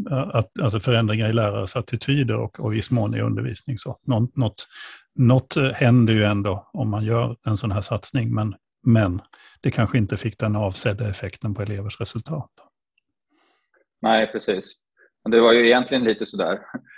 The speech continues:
Speaker 2: intressant att man inte heller, när man designar Matematiklyftet,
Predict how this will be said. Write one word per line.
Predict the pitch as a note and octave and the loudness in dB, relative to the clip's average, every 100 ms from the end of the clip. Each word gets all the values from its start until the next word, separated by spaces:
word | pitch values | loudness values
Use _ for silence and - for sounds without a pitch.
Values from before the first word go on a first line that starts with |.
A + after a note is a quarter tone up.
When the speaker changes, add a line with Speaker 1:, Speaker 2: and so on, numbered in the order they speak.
| _ _ - | _ _ -20
Speaker 2:
intressant | G2 _ - G#2 - G#2+ G2+ G#2 | -20 _ -2 -2 2 2 4 2
att | G2 | 0
man | G2+ F#2+ | 2 0
inte | G#2 F#2+ F#2+ | 0 0 0
heller, | F#2+ F#2 F#2 F#2+ G#2 | 2 2 2 0 -2
när | - | -4
man | F#2+ F#2+ F#2+ F2+ | -2 -2 -4 -6
designar | F#2 F#2 A2 C3 B2 | -4 0 4 4 4
Matematiklyftet, | G2 - F2+ F#2+ - - F#2 | 2 -2 -8 -8 -8 -6 -6